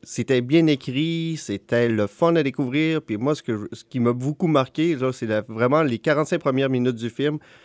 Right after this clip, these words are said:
Euh, c'est de la façon que Denis Villeneuve nous a, nous a remet comme dans notre belle vieille pantoufle, là. Le film, il est trente-cinq ans plus tard. Puis tu l'écoutes, là, les quarante, il, puis il te remet dans l'ambiance du Blade Runner de mille neuf cent quatre-vingt-deux. T'as l'impression que c'est les mêmes visuels de l'époque,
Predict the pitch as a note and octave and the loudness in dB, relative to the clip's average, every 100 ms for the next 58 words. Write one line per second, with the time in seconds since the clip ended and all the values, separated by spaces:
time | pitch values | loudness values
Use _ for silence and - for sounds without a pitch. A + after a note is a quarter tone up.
0 | _ A2+ G#2+ B2 A#2 B2+ D#3+ C#3+ C#3 C#3 | _ -4 -4 -4 -4 -2 -2 0 0 0
1 | B2+ D3+ D#3 B2+ B2 A#2 A#2 A#2+ C3 D3+ | 0 0 0 0 -2 -4 -4 -2 0 -2
2 | F3+ F3 D3 B2+ A#2+ B2 E3 C3 C3+ D3 | -4 -4 -4 -4 -6 -4 -4 -2 -4 -4
3 | C3+ B2 A#2+ D#3+ - B2+ B2+ C3+ C3+ G3+ | -4 -6 -4 -8 -4 -6 -2 -4 -2 -4
4 | G#3 - - A#2 A#2 F3+ F3+ E3+ D#3+ D#3 | -4 -6 -12 -10 -8 -8 -6 -6 -6 -8
5 | C#3 B2 D#3 F3 D3 _ _ _ - A2 | -8 -4 -4 -4 -10 _ _ _ -14 -12
6 | - C#3 C3+ F#3+ F#3+ C3 A#2+ C3 C#3 - | -10 -8 -4 -4 -4 -6 -6 -6 -6 -8
7 | A2+ - B2 C#3+ D3 D3 F3+ C3 A#2+ A#2 | -12 -14 -10 -6 -2 0 0 -2 -2 -2
8 | A#2+ D3+ A#2+ A2 C3+ C3 B2 D3 B2+ G#2 | -2 -2 -2 -4 -2 0 0 -2 -4 -6
9 | B2+ A#2 C#3 C3 A#2+ A#2+ D#3+ E3+ C3+ C3 | -8 -8 -8 -6 -4 -4 -6 -4 -6 -4
10 | C#3 F#3 - A#2 A#2 D3+ E3+ C3+ B2 C#3+ | -6 -8 -6 -4 -2 0 0 -2 -2 -4
11 | C3 A2+ A2+ - E3+ | -2 -4 -4 -2 -4